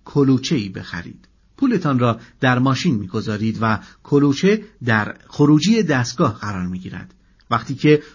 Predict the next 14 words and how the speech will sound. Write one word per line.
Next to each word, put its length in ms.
کلوچه 380
را 120
باز 380
می‌کنید، 640
احساس 640
ناراحتی 920
و 260
عذاب 380
وجدان 640
تمام 640
وجودتان 640
را 120
می‌گیرد. 580
می‌گویید: 640